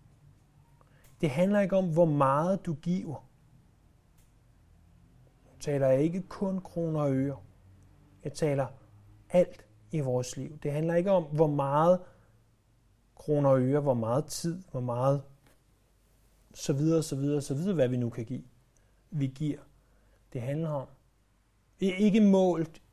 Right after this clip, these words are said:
i mængde, men målt i, hvad du kan, og hvad du har mulighed for. Det er det, der er vigtigt.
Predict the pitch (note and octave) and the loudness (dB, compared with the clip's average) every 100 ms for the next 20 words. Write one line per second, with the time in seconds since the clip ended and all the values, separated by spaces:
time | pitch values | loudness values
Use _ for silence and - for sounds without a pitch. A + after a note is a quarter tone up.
0 | _ _ _ _ _ _ F#3 E3 C3+ - | _ _ _ _ _ _ 2 4 2 -2
1 | D#3 F3 G3+ - - B2+ - _ _ _ | 2 4 2 -2 -12 -14 -14 _ _ _
2 | _ _ _ _ _ _ D#3 D3 C#3 D#3 | _ _ _ _ _ _ -4 -4 -6 -4
3 | F3+ G3+ F#3 F3 D3 C#3 B2+ - - G3 | -2 -2 -4 -6 -4 -6 -8 -12 -12 -12
4 | - - C#3 C#3 D3+ C#3 D#3 D3+ E3 A3 | -14 -12 -10 -8 -8 -10 -8 -6 -4 -6
5 | G#3 C#3+ - - D3 - _ _ _ _ | -8 -14 -18 -16 -16 -16 _ _ _ _
6 | _ _ _ _ - E3 - G#3+ A#3 F#3+ | _ _ _ _ -12 -10 0 0 2 0
7 | B2 C3 - _ F3 | -4 -10 -18 _ -20